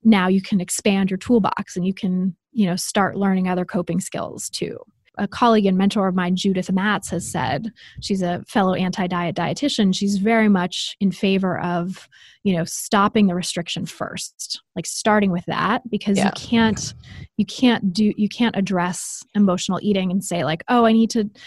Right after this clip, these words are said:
Speaker 1: you know, take a walk instead of eating or call a friend instead of eating." That's not gonna work unless you are in a situation of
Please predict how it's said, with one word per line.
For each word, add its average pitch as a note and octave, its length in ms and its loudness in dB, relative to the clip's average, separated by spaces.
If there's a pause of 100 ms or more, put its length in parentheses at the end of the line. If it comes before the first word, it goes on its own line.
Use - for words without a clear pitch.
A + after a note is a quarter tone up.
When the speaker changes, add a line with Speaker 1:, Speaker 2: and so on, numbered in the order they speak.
(200)
Speaker 1:
you G#3+ 80 0
know, G3 60 2
take B3 240 0
a A#3 40 4
walk G#3+ 360 2
instead G3 340 2
of F#3+ 100 2
eating F#3+ 440 0
or F3+ 80 -6
call A3+ 320 2
a A3 60 2
friend G#3 280 2
instead F#3+ 300 0
of F3 100 -2
eating." F3 320 -2 (380)
That's A#3+ 240 0
not D4+ 160 -2
gonna G3+ 160 0
work - 340 -2 (300)
unless G3 680 2
you F#3+ 280 0
are F#3 480 -2
in G3+ 100 2
a F#3+ 80 2
situation F#3 640 -2
of F#3 240 -4